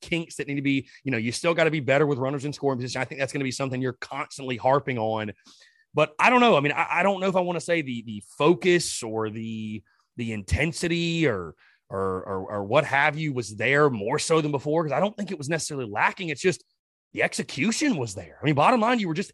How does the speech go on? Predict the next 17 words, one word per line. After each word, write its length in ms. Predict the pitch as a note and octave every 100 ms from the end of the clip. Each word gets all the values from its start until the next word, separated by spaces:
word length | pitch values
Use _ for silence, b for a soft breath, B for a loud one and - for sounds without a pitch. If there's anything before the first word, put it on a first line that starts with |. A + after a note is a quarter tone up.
| -
executing. 640 | G#3 - F#3 - A2+ D#2 _ b b b
You 60 | C3+
know, 80 | C#3
I 80 |
saw 260 | F3+ B3+ A#3+
a 60 | D#3+
lot 220 | D#3+ F#3+
of 100 | D3
hard 420 | - C3 E3+ F3
hit 240 | D#3 E3+
balls 440 | - A#2+ F3 F#3 G#2
this 140 | G#2+
past 360 | - G#2+ F#2 -
week, 140 | G2
and 80 | G#2+
I 60 | D3
saw 320 | F#3 F#3+